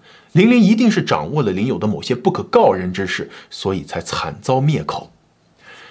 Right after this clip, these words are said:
这份协议的最后还有一句话，那就是帮助林友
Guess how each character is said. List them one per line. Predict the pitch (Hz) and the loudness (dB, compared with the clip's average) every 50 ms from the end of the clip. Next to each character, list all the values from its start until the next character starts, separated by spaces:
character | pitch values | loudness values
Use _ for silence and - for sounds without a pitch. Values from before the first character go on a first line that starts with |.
| - _ | -20 _
这 | - - 190 | 0 2 2
份 | 135 143 | 2 2
协 | 117 - 98 | 0 -2 -2
议 | 101 110 | -4 -4
的 | 110 92 | -4 -4
最 | - - 104 | -2 -2 -2
后 | - - 98 | -2 -2 -4
还 | - - 107 | -4 -2 -2
有 | 147 143 | -2 -2
一 | 101 76 | -4 -6
句 | 73 - | -6 -8
话， | 80 - - 78 - - _ _ _ _ _ | -8 -8 -8 -12 -14 -16 _ _ _ _ _
那 | - 107 | -4 -4
就 | 101 92 82 | -4 -4 -6
是 | - - - - _ | -8 -10 -16 -6 _
帮 | - 175 180 180 185 185 | 2 2 2 2 0 -2
助 | 180 185 135 | 0 -2 -2
林 | 90 87 87 92 | -2 -2 -4 -4
友 | 92 92 - - | -4 -6 -6 -8